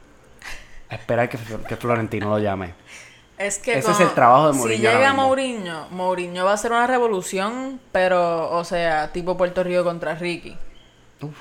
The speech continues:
Speaker 2: Y ese tipo tiene que llegar
Speaker 1: Pues esa era la
Speaker 2: en
Speaker 1: revolución que
Speaker 2: agosto y coger
Speaker 1: Pero me
Speaker 2: un verano, cabrón,
Speaker 1: A mí
Speaker 2: y,
Speaker 1: me parece
Speaker 2: ¿entiendes?
Speaker 1: que Mourinho puede coger el Madrid como esté.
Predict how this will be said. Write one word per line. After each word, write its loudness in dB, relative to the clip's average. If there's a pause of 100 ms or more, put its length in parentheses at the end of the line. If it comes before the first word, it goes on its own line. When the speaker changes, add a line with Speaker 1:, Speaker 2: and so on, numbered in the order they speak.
(320)
Speaker 2:
Y -4
ese 2
tipo 4
tiene -2
que 2
llegar 6
Speaker 1:
Pues 4
esa 2
era 6
la 10
Speaker 2:
en 4
Speaker 1:
revolución 8
que -2
Speaker 2:
agosto -2 (720)
y 0
coger 4 (120)
Speaker 1:
Pero 4
me 4 (120)
Speaker 2:
un 4
verano, 6
cabrón, 4 (320)
Speaker 1:
A 6
mí 6
Speaker 2:
y, 6
Speaker 1:
me 8
parece 6
Speaker 2:
¿entiendes? 4
Speaker 1:
que 2
Mourinho 0
puede -2
coger -2
el -4
Madrid -6 (160)
como -8
esté. -18